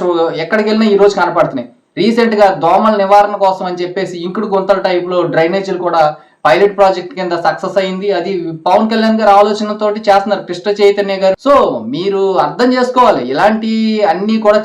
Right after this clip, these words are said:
చేసుకుంటా పవన్ కళ్యాణ్ గారికి పేరు వస్తుంది రాష్ట్ర వ్యాప్తంగా. అలాంటి పవన్ కళ్యాణ్ గారిని మనం ఇష్టానుసారంగా మాట్లాడేసి విమర్శలు చేసేస్తే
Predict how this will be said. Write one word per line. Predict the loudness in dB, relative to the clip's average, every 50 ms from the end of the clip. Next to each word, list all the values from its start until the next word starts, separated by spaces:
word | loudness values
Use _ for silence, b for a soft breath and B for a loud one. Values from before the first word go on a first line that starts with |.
| -2
చేసుకుంటా | -4 -4 -4 -4 -8 0 0 0
పవన్ | 0 2 -2 -2 -2 -4
కళ్యాణ్ | -4 -4 -4 -4 -4
గారికి | -4 -6 -6 -8 -8
పేరు | -8 -4 -2 0 2
వస్తుంది | 0 0 -2 -6 -2
రాష్ట్ర | 0 0 0 0 -2 -6 -2
వ్యాప్తంగా. | -2 -2 -2 -4 -6 -4 -2
అలాంటి | -2 -2 -2 -4 -4 -6
పవన్ | -6 -2 -2 -2 -2 -4 -4
కళ్యాణ్ | -6 -6 -6 -6
గారిని | -6 -8 -8 -6
మనం | -6 -8 -8 -6 -8
ఇష్టానుసారంగా | -10 -10 -10 -10 -4 -4 -2 -2 -2 -4 -6 -6 -4 -6
మాట్లాడేసి | -6 -4 -2 -2 -2 -2 -4 -6 -6 -6 -10 -10 -12 -12 -12 -10 -10
విమర్శలు | -6 -4 -4 -4 -4 -4 -10 -10
చేసేస్తే | -8 -8 -8 -8 -10 -12 -12 -14 -14 -14